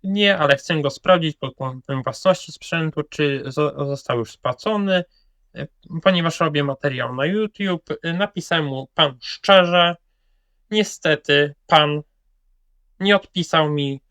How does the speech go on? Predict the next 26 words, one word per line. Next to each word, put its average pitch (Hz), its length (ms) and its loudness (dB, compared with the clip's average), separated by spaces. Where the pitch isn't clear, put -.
czy 165 380 2
router 156 340 -4
został 143 280 -6
już 135 140 -8
spłacony, 123 560 -6
czy - 180 -4
nie. 208 360 0
Mam 170 380 2
wątpliwości 156 640 -2
co - 160 -16
do 147 120 -4
tego 151 280 0
routera, 147 580 -2
bo 156 380 -2
nie 190 540 0
jestem 190 320 -4
w - 40 -10
stanie 175 260 -4
sprawdzić 160 560 -4
jego 143 440 0
legitności 143 680 -4
pod 160 320 -2
względem 131 880 -6
numeru 120 640 0
e-mail”. 123 380 0
Więc, 139 720 -6